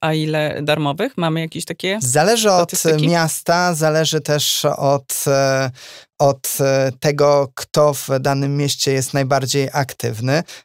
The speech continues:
Speaker 2: ale teraz tak naprawdę z siedmiu największych operatorów tylko trzech, e, wprowadziło odpłatność. Największy operator w Polsce jest odpłatny, ale już, e, kolejni cały czas jeszcze dają możliwość bezpłatnego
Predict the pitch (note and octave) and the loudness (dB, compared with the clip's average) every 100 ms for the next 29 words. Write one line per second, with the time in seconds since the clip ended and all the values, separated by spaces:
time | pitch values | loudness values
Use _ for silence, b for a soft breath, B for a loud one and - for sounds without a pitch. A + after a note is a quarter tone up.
0 | _ F#3 G3 F3 E3 E3+ D#3+ - C#3+ C3+ | _ 0 2 2 2 2 0 -4 -2 -4
1 | B2+ C#3+ D3+ D3 C3 - C#3 C3 - - | 0 0 2 0 0 0 0 -2 -2 0
2 | E3 D#3 D3+ C#3+ C3+ C#3 C#3+ C3+ D#3 - | 2 2 2 0 0 0 0 0 -2 -2
3 | C3+ C3 C3 B2+ B2 C#3+ D3 C#3+ - C3 | -2 -2 0 0 0 0 0 0 -4 -4
4 | C3 C3 - C#3+ C#3+ C3 C#3 C#3 B B | -4 -4 -2 2 2 0 0 0 B B
5 | B - - D3 C3 B2+ C3 C#3 D3 B2+ | B -8 0 2 2 0 0 -2 -2 -4
6 | - C3 A#2+ - B2+ C#3+ D#3+ - D3 C#3+ | -2 0 0 -2 -2 0 0 0 0 0
7 | D#3+ E3+ - C#3+ D3 C#3+ C3+ C3 - C#3+ | 0 0 0 0 2 0 0 -4 0 0
8 | C3 - C3+ B2+ B - E3 - C3+ - | 0 -2 -2 -4 B 0 2 2 -2 -2
9 | B2+ A#2+ - E3 G#3+ D#3+ F3 E3 D3 - | -2 -2 0 0 0 0 0 0 0 0
10 | C#3+ C3+ C3+ C#3 D3 D#3 C#3 - D3+ D3+ | 0 0 2 2 2 0 -2 0 2 2
11 | - C3 - B2+ - C3+ B B - C#3 | 0 -2 -2 -2 -2 -2 B B -2 2
12 | D3 C#3+ C#3+ C3+ A#2+ C3+ B2+ C3 - - | 4 2 0 -2 -2 -2 0 0 0 0
13 | C#3+ C3+ C3+ - C3+ B2+ C#3 C3 | 0 0 -2 0 -2 0 -2 0